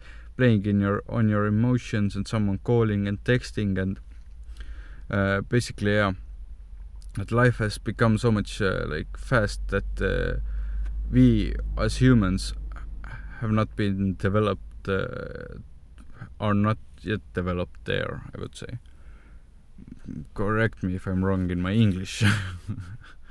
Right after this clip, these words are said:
Uh, but yeah,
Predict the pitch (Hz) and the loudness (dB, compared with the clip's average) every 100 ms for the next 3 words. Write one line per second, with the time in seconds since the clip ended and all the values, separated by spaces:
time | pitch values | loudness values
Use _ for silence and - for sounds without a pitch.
0 | - - - - 95 - - 107 104 107 | -18 -18 -18 -16 -16 -8 -2 0 0 0
1 | 110 117 117 - - - - - - - | 0 -2 -4 -6 -10 -12 -12 -14 -16 -16
2 | - - 110 - - - - - - - | -14 -12 -14 -16 -20 -20 -20 -20 -20 -18
3 | - - - 190 113 104 | -14 -4 6 8 8 4